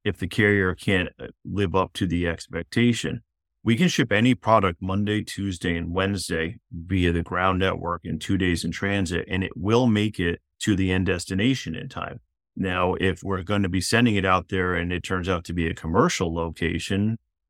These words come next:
a lot of businesses are not open on a Saturday and a Sunday. So if I'm gonna ship a two-day transit on a Thursday, two-day transit on Thursday does not mean Saturday delivery. It means most likely Monday delivery, or in worst case,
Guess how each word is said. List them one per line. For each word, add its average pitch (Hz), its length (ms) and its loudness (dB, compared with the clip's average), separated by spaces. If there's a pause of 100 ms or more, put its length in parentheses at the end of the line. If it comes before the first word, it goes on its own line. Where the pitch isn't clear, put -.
a - 40 -8
lot 78 160 -2
of 80 80 -6
businesses 87 360 -2
are 95 140 -2
not 95 220 2
open 110 260 0
on 82 160 -2
a - 60 -10
Saturday 80 480 -6
and 80 100 -8
a 82 80 -8
Sunday. 80 460 -4
So 85 160 -4
if 80 100 -8
I'm 92 140 0
gonna 95 180 0
ship 98 300 -2
a 85 80 -4
two-day 95 380 0
transit 101 460 -2
on 85 160 -8
a - 140 -12
Thursday, 107 600 0 (640)
two-day 131 300 4
transit 104 400 0
on 85 160 -8
Thursday 92 720 0
does 90 180 -4
not 98 180 2
mean 90 160 -4
Saturday 90 380 -4
delivery. 90 480 -6
It - 80 -6
means 82 300 -2
most 87 260 -2
likely 82 460 -4 (100)
Monday 90 480 2
delivery, 82 560 -6 (320)
or 92 180 2
in 82 120 -4
worst 98 260 -2
case, 85 260 -4